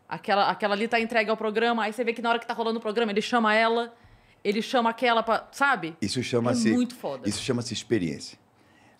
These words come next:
Speaker 2: Talento, ele tem pra dar e vender. Aí a experiência. E o Silvio Santos hoje, ele tá jogando com a experiência, né? É que nem um jogador que já passou dos trinta, ele tá jogando com a experiência.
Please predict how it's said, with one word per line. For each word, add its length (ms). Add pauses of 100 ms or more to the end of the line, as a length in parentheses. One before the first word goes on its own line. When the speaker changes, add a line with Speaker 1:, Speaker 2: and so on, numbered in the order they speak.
(300)
Speaker 2:
Talento, 640 (160)
ele 140
tem 460 (320)
pra 120
dar 160
e 60
vender. 500
Aí 240
a 40
experiência. 520
E 80 (320)
o 80
Silvio 220
Santos 220
hoje, 160
ele 80
tá 120
jogando 320
com 60
a 20
experiência, 600 (440)
né? 200 (320)
É 80
que 100
nem 100
um 20
jogador 340
que 80
já 120 (160)
passou 240
dos 160
trinta, 400 (720)
ele 140
tá 120
jogando 300
com 60
a 20
experiência. 560